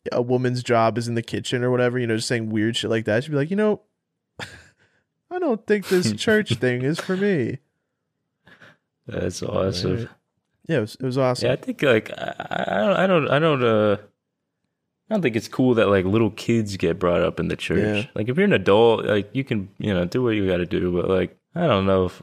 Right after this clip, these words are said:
Speaker 2: I don't know about putting your, like, three-year-old in there and making him fear God.
Speaker 1: Yeah, and all these, like, weird,
Speaker 2: It's
Speaker 1: 'cause
Speaker 2: kinda
Speaker 1: it's always,
Speaker 2: fucked
Speaker 1: it's not
Speaker 2: up.
Speaker 1: just, like, God, dude. It's always, like, this weird, they always have weird, like, little subscriptions.
Speaker 2: Yeah.
Speaker 1: Like, you have to, you have to be, you have to soak.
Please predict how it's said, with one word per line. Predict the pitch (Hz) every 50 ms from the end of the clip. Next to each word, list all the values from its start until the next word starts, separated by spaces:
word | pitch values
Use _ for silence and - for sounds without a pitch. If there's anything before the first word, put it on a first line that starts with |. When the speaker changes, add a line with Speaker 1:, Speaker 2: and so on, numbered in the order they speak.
| - -
Speaker 2:
I | - -
don't | 127 104
know | 101 101
about | 95 98 95 87 - -
putting | - 110 98 95 98
your, | 92 92
like, | 90 90 87 87 - -
three-year-old | 107 101 104 101 101 98 95 95 92 92 90 87
in | 92 90 90 90
there | 90 90 90 92 90
and | 90 92
making | 92 95 95 101 92
him | 92 87 87 - _ -
fear | - - - 110 104 101 98
God. | 95 - 95 90 90 87 90 92 92 113
Speaker 1:
Yeah, | 113 107
and | 101
all | 110 110
these, | 113 120 120 127
like, | 113 107 -
weird, | 117 113 117 113 113 113 113 110
Speaker 2:
It's | -
Speaker 1:
'cause | - - 160
Speaker 2:
kinda | 104 -
Speaker 1:
it's | - -
always, | - - -
Speaker 2:
fucked | - 147
Speaker 1:
it's | 160 -
not | - 233 262
Speaker 2:
up. | - 160
Speaker 1:
just, | 165 170 170
like, | 180 151 123 107
God, | 101 104 104 117 120 110 101 87 101
dude. | 117 101 104 101
It's | 110 - 185
always, | 190 196 170
like, | 156 135 131
this | 127 113 120
weird, | 117 117 123 135 139 139 131
they | 143
always | 165 185 175
have | 180 143
weird, | 117 113 120 135 135 139 143 123
like, | 113 110 113 -
little | 135 139 127 117 113
subscriptions. | - - 131 123 - - - - 147 - - - 110 92 90 95 - - - - _ _ _ _ _ _ _ - -
Speaker 2:
Yeah. | 117 113 98
Speaker 1:
Like, | 87 85 143
you | 147
have | 151 156 151 -
to, | 143 131 120 110 - _ _ _ _ _ _ _ _ _ _ _ _ _ -
you | 131
have | 147 147
to | 156 147
be, | 123 131 147 147 147 147 147 131 - _
you | 147 156 160
have | 170 160
to | - 151 127 123 120 156 _ _ _ _ _ _ _ _ _ _ _ _ _
soak. | - - - - 156 147 147 120 - - - - -